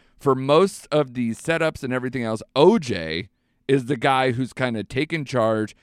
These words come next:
defending the land. He's the one with that earthy, like,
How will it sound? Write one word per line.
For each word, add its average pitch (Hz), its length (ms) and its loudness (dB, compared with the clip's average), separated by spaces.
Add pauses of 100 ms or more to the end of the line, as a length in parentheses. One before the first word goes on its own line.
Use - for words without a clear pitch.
(160)
defending 151 540 -4
the 143 80 -2
land. 110 380 -4 (200)
He's 165 280 -6
the 175 80 -2
one 139 240 0
with 127 160 -4
that 110 220 -2 (120)
earthy, 143 640 -2 (400)
like, 113 340 -4